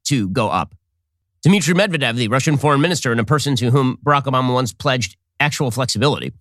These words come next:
he tweeted out, "German Chancellor Olaf Scholz has issued an order to halt the process of certifying the Nord Stream two gas pipeline." Well, welcome to the brave new world, where Europeans are very soon going to pay two euros for one cubic meters of natural gas.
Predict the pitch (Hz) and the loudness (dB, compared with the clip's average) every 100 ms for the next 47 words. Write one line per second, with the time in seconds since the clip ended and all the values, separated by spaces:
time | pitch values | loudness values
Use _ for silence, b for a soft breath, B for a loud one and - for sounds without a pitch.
0 | B B _ - 233 185 139 139 151 247 | B B _ 0 2 2 2 2 2 0
1 | 247 - 196 180 151 123 170 143 - 208 | 0 0 0 0 0 2 0 0 0 0
2 | 110 90 131 151 147 143 - 208 160 135 | 0 0 0 0 2 0 2 2 0 0
3 | 117 190 - 113 117 110 127 110 - 220 | 0 0 -2 -2 0 0 -4 -4 0 0
4 | 196 117 113 117 123 139 - 135 113 104 | 0 0 0 2 2 0 0 0 0 -2
5 | 110 127 196 196 98 65 - _ _ - | -2 0 -2 0 -4 -6 -12 _ _ 0
6 | 208 143 85 - _ _ 202 277 254 196 | 2 2 -2 -12 _ _ 0 2 0 0
7 | 190 196 196 190 196 175 92 123 151 196 | 0 2 2 0 2 0 0 0 2 2
8 | 160 180 143 139 196 208 156 143 143 120 | 0 0 2 2 0 0 0 2 0 0
9 | 139 127 - 214 175 196 107 76 80 _ | 0 0 0 0 2 2 0 -4 -10 _
10 | _ 151 139 127 156 208 165 190 170 117 | _ -2 0 2 2 0 -2 -2 -2 0
11 | 165 123 110 120 131 139 160 170 139 - | 0 0 0 0 0 0 -2 0 -2 -4